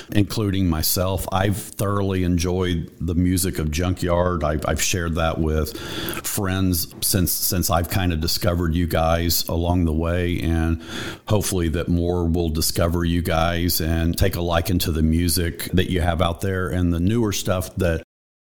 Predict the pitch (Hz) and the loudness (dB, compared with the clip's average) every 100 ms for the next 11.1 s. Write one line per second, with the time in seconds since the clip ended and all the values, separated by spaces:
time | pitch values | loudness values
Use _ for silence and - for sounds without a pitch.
0 | _ - 113 - 104 95 92 113 101 95 | _ -6 -4 0 0 0 0 0 0 0
1 | 95 - 95 95 95 - - 98 90 - | -2 -2 -2 -2 -4 -4 -4 -2 0 0
2 | - 92 104 156 175 _ _ _ _ 101 | 0 0 2 0 -2 _ _ _ _ -4
3 | 107 117 117 - 95 101 98 87 - _ | -2 0 0 -2 0 0 2 0 -4 _
4 | _ - 110 120 - 110 98 - - - | _ 0 0 0 -2 -2 -2 -2 -2 0
5 | 95 120 98 92 92 - 87 85 92 92 | 2 2 2 0 0 0 0 0 0 0
6 | 95 87 80 87 87 82 80 90 87 82 | 0 2 2 0 0 0 2 2 2 0
7 | 80 - 87 92 80 85 82 85 - 92 | 0 0 0 0 2 2 0 -2 -2 -2
8 | 85 - 92 87 87 87 80 87 98 - | -2 -2 -2 0 2 0 0 0 2 0
9 | 98 85 87 85 - 90 - 85 87 87 | 0 -2 -2 -2 -2 -2 0 2 2 2
10 | 80 - 73 95 92 - 78 87 87 85 | 2 0 0 2 2 2 -2 0 0 0
11 | 85 | -2